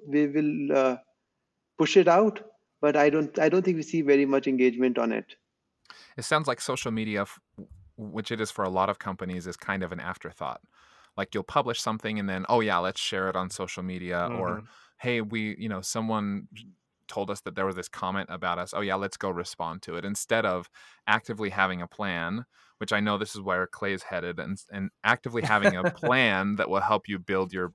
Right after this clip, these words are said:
Speaker 2: brand, uh, on social media. I think Clay's probably gonna tear this up with some great advice.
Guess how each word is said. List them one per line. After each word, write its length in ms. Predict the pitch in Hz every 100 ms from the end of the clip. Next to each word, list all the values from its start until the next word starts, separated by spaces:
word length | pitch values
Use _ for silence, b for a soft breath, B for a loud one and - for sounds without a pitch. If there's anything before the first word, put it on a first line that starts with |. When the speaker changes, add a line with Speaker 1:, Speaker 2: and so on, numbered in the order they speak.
| _
Speaker 2:
brand, 600 | 95 98 95 90 87 92 _ _ _ _ _
uh, 220 | 95 87 -
on 200 | 98 95
social 320 | - 92 87
media. 320 | 92 85 85
I 120 | 65 98
think 260 | 110 101 - -
Clay's 260 | 101 92
probably 260 | - 87 90
gonna 280 | 87 85 87 _ _ -
tear 200 | - 92
this 180 | 87 -
up 160 | 85
with 120 | 85
some 160 | - 87
great 160 | 80 78
advice. 480 | 78 65 67 -